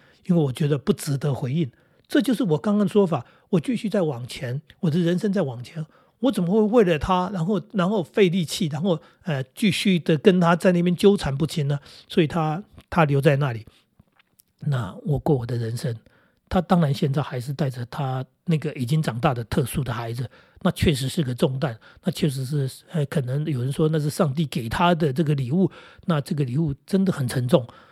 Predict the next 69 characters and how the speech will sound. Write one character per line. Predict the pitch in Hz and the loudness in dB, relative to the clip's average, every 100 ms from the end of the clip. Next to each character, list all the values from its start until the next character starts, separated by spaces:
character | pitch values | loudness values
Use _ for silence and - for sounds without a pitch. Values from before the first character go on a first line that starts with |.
| _ | _
我 | - 156 | 0 0
只 | 156 127 | 0 -4
是 | 139 | -4
知 | 135 160 | -4 0
道 | 147 | 0
我 | 127 117 135 139 | 0 -4 -4 -4
很 | - - - 123 110 | -6 -8 -6 -4 -6
幸 | - - 160 | -6 -2 0
福， | 120 113 113 - _ - | -2 -10 -12 -14 _ -6
那 | 160 131 | -4 -4
我 | 127 131 120 117 113 117 - | -6 -6 -6 -8 -10 -12 -14
没 | 285 247 147 165 | -8 -4 0 2
有 | 143 | 2
这 | 175 | 0
样 | 139 | 0
的 | 131 | -2
一 | |
个 | 131 | -4
负 | 135 | -6
担， | 120 120 117 _ _ _ _ | -6 -8 -10 _ _ _ _
那 | 175 | -2
我 | 135 135 165 | -2 -2 -2
也 | 156 120 113 113 _ - | -2 -4 -12 -16 _ -4
没 | 160 | 2
有 | 180 | 2
帮 | 117 151 | 2 2
他， | 156 156 - | 2 0 -2
呃， | 175 | -2
没 | 139 180 | 2 2
办 | 190 | 2
法 | 127 | 0
帮 | 113 139 | 0 0
他， | 143 143 | 0 0
因 | 156 | -2
为 | 165 139 - - _ | 0 -2 -6 -14 _
他 | - 165 | -2 0
都 | 156 175 | 2 4
告 | 202 | 6
我 | 147 120 | 6 2
告 | 123 180 | 0 0
成 | 147 151 | 2 2
这 | |
样 | 165 160 | 4 2
子， | 143 147 | 0 2
那 | 196 | 4
我 | 156 | 4
现 | 127 202 | 6 4
在 | 220 | 6
又 | 226 190 | 6 4
能 | 147 | 2
怎 | 135 | -2
么 | 127 | -2
帮 | 147 143 | 0 2
他？ | 143 | 2
我 | 139 | 2
也 | 175 139 | 0 -2
不 | 120 | -4
是 | 151 170 143 131 | -6 -4 -2 -4
这 | 127 | -4
个 | 131 123 | -6 -8
福 | - - | -8 -2
利 | 143 160 | 2 2
专 | 147 135 | 2 0
家， | 147 143 | 0 -2
也 | 147 123 | -4 -6
不 | 113 156 | -8 -6
是 | 147 160 131 | -2 -2 -4
这 | 131 | -6
个 | 135 | -6